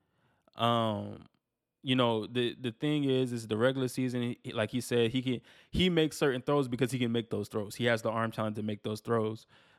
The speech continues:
But in the playoffs, you gotta, you gotta protect the ball. Every possession is, every possession is valuable. And that's the thing that he has to learn in the playoffs where,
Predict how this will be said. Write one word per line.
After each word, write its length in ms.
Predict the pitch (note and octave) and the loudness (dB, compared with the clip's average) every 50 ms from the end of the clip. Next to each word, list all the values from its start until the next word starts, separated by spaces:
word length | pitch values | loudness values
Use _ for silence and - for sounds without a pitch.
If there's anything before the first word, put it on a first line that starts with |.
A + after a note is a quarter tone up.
| - - B2+ | -20 -12 -4
But 280 | A2+ C3+ B2+ B2 B2+ - | 0 2 2 2 2 -2
in 120 | C3 B2 | -4 -6
the 80 | A#2+ G#2+ | -6 -4
playoffs, 380 | - B2+ C3+ C#3 C3+ B2+ A#2 | -4 -4 -2 -2 -2 -2 -2
you 80 | B2+ B2 | 0 2
gotta, 240 | B2 A#2 A#2 A#2+ G2+ | 4 4 4 2 2
you 100 | A2+ A2+ | 2 0
gotta 140 | A2+ A2 | 2 2
protect 380 | A2 - - - - G#2 - - | 0 -2 -4 -6 -6 -8 -8 -8
the 40 | G#2+ | -8
ball. 360 | G2 G#2+ A2 G#2 G2+ G#2 G2+ | -4 -2 -2 -2 -4 -8 -8
Every 240 | - A2+ A#2 A2+ A#2+ | -2 -2 0 0 0
possession 540 | A2 - A#2 A2 A2+ A#2 A2+ - - A2+ A2 | -2 -2 -4 -2 -2 -2 -2 -2 -6 -8 -8
is, 200 | G#2+ G#2+ G#2 - _ _ - - | -8 -8 -10 -14 _ _ -4 0
every 200 | A#2+ B2 C3 B2+ | 0 2 2 2
possession 440 | A#2 - A#2+ A2+ A#2+ A2+ A2 - A2+ | 0 0 -2 0 0 -2 0 -2 -4
is 100 | G#2 G#2+ | -4 0
valuable. 580 | G#2 A2+ A2+ A2+ A2 A2 G#2+ G#2 G#2+ G#2+ G#2+ _ _ _ _ _ _ - - | 2 4 4 4 4 2 -2 -4 -8 -10 -10 _ _ _ _ _ _ -6 -2
And 160 | A#2 A#2 A#2+ | 0 2 4
that's 180 | A#2+ B2 A#2+ | 4 4 2
the 80 | - A#2+ | 0 -6
thing 240 | - - A#2+ A#2+ A#2 | -4 -4 -4 -2 -2
that 180 | A#2 A2 A2 A2 | -2 -2 -4 -4
he 240 | - - C3+ C3 C3 | -2 -2 0 2 2
has 200 | A#2+ A#2 A#2 - | 2 0 0 -2
to 80 | - A#2+ | -2 0
learn 220 | A#2 A#2 A#2 A#2+ | 0 2 2 2
in 80 | A#2+ A#2+ | 0 0
the 80 | A#2 | 0
playoffs 440 | A2+ - A#2 A#2+ A#2 A#2 A#2 A2+ - | 0 2 2 4 4 4 2 2 0
where, 380 | - A#2+ A2 G#2+ G#2+ G#2 G#2 | 0 0 2 2 2 0 -2